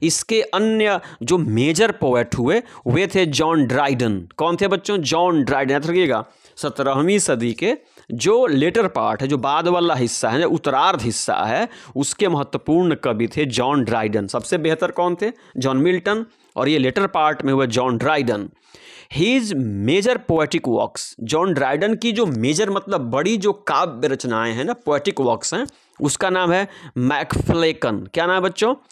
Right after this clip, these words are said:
मैकफ्लेकन। And इसको पढ़ते हैं हम लोग अब्बा स्लेम, और ये है अचिटोफेल। ये जो तीन रचनाएं हैं ना, ये है जॉन ड्राइडन की। किनकी हैं? जॉन ड्राइडन की। कौन? मैकफ्लेकन, अब्बा स्लोम and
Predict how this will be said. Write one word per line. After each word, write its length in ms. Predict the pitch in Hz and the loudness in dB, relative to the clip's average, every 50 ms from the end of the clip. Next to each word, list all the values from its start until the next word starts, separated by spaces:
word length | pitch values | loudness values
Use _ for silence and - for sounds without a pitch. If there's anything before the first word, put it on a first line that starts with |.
| - - - _ 127 | -20 -20 -12 _ -4
मैकफ्लेकन। 1300 | 120 123 131 135 131 123 120 - - - - - - 165 165 180 190 185 - 208 202 208 214 233 226 - - - _ _ _ _ _ - | -2 0 0 0 0 -2 -2 -4 -8 -10 -10 -6 -2 0 0 2 0 0 0 2 2 2 0 -2 -4 -8 -16 -20 _ _ _ _ _ -4
And 320 | 156 160 156 143 131 113 | -2 0 0 0 2 0
इसको 440 | 107 123 120 143 151 - - - 190 | 0 0 -2 -2 -2 -2 0 -2 -2
पढ़ते 320 | 190 - 180 165 - 202 | 0 0 -2 -2 0 0
हैं 60 | 185 | 2
हम 100 | 180 180 | 2 2
लोग 240 | 180 185 180 - - - | 2 2 0 0 -2 -4
अब्बा 320 | 143 135 127 127 151 151 | -4 -4 -2 -2 -2 -2
स्लेम, 580 | 143 - - 147 143 151 170 190 202 214 220 214 220 _ - - - - _ | -2 -2 -2 0 0 2 2 2 2 0 -2 -4 -8 _ -20 -20 -20 -6 _
और 160 | 127 131 131 | 0 0 2
ये 180 | 139 151 175 185 | 2 4 4 4
है 60 | 202 | 2
अचिटोफेल। 880 | - - - 156 156 - 180 165 - 175 165 - - - 123 - - - - _ _ _ _ _ _ - - | 0 0 -4 -6 -4 -4 -4 -2 0 0 0 0 0 -2 -4 -4 -6 -8 -14 _ _ _ _ _ _ -6 -2
ये 60 | 160 | 0
जो 80 | 202 | 0
तीन 440 | 202 202 - _ _ - 226 247 262 | -2 -2 -8 _ _ 2 4 4 4
रचनाएं 680 | 233 190 175 - - 165 139 123 123 123 117 117 120 | 4 2 0 0 -2 -2 0 0 0 0 -2 -2 -2
हैं 140 | 117 127 131 | -2 -2 -2
ना, 180 | 143 202 254 302 - - - - - | 0 0 -2 -4 -6 -12 -10 -6 -2
ये 140 | 156 196 | 0 0
है 100 | 196 196 | 0 0
जॉन 340 | 175 143 135 147 147 147 135 | 0 0 0 2 2 2 2
ड्राइडन 400 | 117 113 120 117 117 107 113 107 | 2 0 0 -2 0 -2 -2 -2
की। 140 | 101 - 117 | -4 -4 -4
किनकी 340 | - 170 165 165 - 214 202 | -2 -2 -2 -2 0 0 0
हैं? 180 | 202 214 202 | 2 0 0
जॉन 420 | 151 117 160 165 185 214 226 214 165 | 0 0 0 2 2 2 0 0 -2
ड्राइडन 400 | 123 135 156 147 147 139 143 135 | -2 -2 -2 0 0 0 0 0
की। 140 | - 127 113 | -2 -4 -4
कौन? 300 | - 160 175 202 226 240 - - - - - | -2 0 0 0 0 -2 -6 -10 -18 -10 -4
मैकफ्लेकन, 1040 | 117 127 131 131 131 131 - - - - 160 160 180 180 180 - 196 202 214 240 247 - _ _ _ - - | -2 0 0 0 -2 -2 -4 -4 -2 0 2 2 2 2 0 0 0 0 0 -2 -6 -10 _ _ _ -6 -6
अब्बा 220 | 123 120 131 135 | -2 -2 -2 -2
स्लोम 560 | 127 - - - 170 185 202 220 226 240 247 233 - - - - _ - | -2 -2 0 0 2 2 4 4 2 2 0 -4 -8 -16 -20 -14 _ -6
and 240 | 120 120 147 196 | -4 -2 0 0